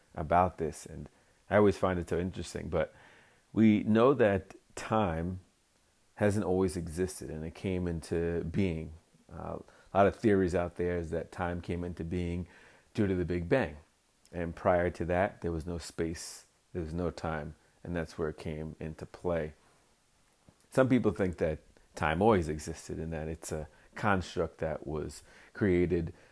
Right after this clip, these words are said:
by man, and others agree that maybe time came from some other place, that this is something that we discovered when we came to this earth, and it's part of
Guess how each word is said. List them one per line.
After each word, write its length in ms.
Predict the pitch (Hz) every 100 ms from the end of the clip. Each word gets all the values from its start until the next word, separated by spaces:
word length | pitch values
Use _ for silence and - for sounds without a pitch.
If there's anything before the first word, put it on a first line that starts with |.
| _
by 560 | 82 82 80 80 80 78
man, 480 | 98 98 87 73 78 78 _ _ _ _ _ _
and 580 | 87 85 87 85 87 85 - - - -
others 520 | - 135 151 127 - -
agree 380 | 95 95 95 127
that 280 | 98 85 - _
maybe 240 | 95 95 92
time 400 | - 92 87 87
came 380 | - 85 85 80
from 420 | - 80 80 78 - - - _ _
some 300 | - - 98
other 560 | 87 90 87 85 82 82 _ -
place, 540 | 101 95 - - - _
that 440 | - 80 82 - -
this 240 | 87 87
is 80 | 92
something 380 | - 85 76 85
that 260 | 80 78 - - - -
we 140 | 101
discovered 680 | 87 - - 107 90 90 123 - _ _ _ _ _
when 140 | - 107
we 100 | 98
came 560 | - 107 95 95 101 92 - _
to 120 | 107
this 180 | 92 85 -
earth, 460 | 87 139 - - _ _ _
and 360 | 90 85 87 85
it's 160 | -
part 440 | - - 113 107 -
of 580 | 85 85 87 90 -